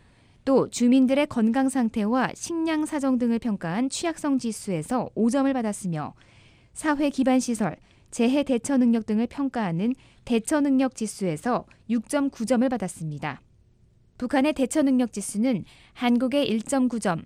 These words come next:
일본 영 점 팔 점, 중국 삼 점 칠 점과 큰 차이를 보이는 것으로 그만큼 북한의 재해 대처 능력이 이들 나라에 비해 크게 떨어지는 것을 의미합니다. 한국의 위험 관리 지수는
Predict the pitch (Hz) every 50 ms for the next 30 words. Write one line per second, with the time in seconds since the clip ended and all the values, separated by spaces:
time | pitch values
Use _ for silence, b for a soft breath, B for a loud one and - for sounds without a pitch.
0 | - - - 214 226 220 214 262 269 233 185 175 190 202 - 254 247 240 - -
1 | - 311 - - 214 165 - - - _ _ - - - 226 220 262 262 - -
2 | - 330 320 - 330 311 302 - - 285 240 - 247 220 208 208 247 262 226 160
3 | - - - 294 320 302 - - - - 359 349 339 311 302 262 269 247 226 214
4 | 196 180 160 - - 180 240 240 175 - b b b b b b b - 220 233
5 | 220 214 - 294 285 254 240 220 - 262 240 277 294 262 - 254 247 240 262 285
6 | 269 269 247 233 - 240 220 214 202 190 180 175 165 240 247 190 - b b b
7 | b b 202 226 208 247 254 240 214 202 208 214 208 202 180 175 160 180 214 240
8 | 254 b b b b b - 311 247 294 285 285 302 311 320 320 320 311 294 277
9 | 269 247 208 170 156 - - 226 247 - - 220 214 214 208 175 151 147 143 147
10 | - - - b b b b b b b b b b b b 262 254 240 240 269
11 | 240 294 302 269 226 233 269 302 285 285 277 269 254 240 220 208 196 - - 185
12 | 196 240 269 220 170 -